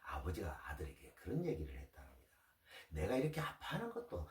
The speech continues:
내 인생 일부다." 이런 얘기를 했다는 거죠. 그러니까 아들의 인생은 따로 있다라는 것을 간접적으로 피력을 한 거 아니겠습니까?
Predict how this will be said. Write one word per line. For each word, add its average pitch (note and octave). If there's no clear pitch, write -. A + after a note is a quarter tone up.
내 B2
인생 F#2+
일부다." C3+
이런 E3+
얘기를 D#3+
했다는 D#2+
거죠. C#2
그러니까 -
아들의 -
인생은 C#3
따로 -
있다라는 G3
것을 -
간접적으로 -
피력을 B3
한 F#2+
거 F2+
아니겠습니까? C#2+